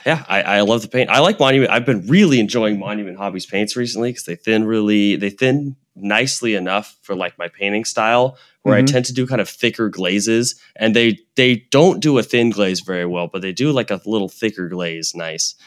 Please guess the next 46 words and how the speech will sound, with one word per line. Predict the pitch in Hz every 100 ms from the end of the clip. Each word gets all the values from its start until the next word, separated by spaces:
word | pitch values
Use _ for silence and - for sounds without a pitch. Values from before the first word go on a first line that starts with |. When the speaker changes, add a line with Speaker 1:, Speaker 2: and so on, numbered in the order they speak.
| _
Speaker 1:
Uh, | -
Speaker 2:
Mm-hmm. | 113
Speaker 1:
and | 101 107
I |
like | 127 151
White | 147 127
Blue | 120 120
'cause | 113 101
you |
can | 107
mix | 185 -
it | 156
into | 135
a | 110
lot | 107 107
of | 101
stuff, | - 101 101 - _ _ -
um, | 104 104 98 92 90 85
and | 98 101
it |
can | 110 101 90 -
make | 101 123 123 -
the, | 113 107 98
like, | 90 95 - _ _ _
highlight | - 120 123 117 101 98 - _
color | - - 104 98 95 92 _ _ _ - 95
really | 123 117 110
stand | - - 113 110 101
out | 98 107 82
against | 92 95 -
the | -
color | - 95 90
below | 90 87 82 80
it. | - - _ _ _
Um, | 95 90 87 82
and | 85
it, | - -
I, | 98 101
I | 104
feel | 113
like | 101
it | -
kinda | 104 92
makes | 87 -
it |
pop. | - 85 73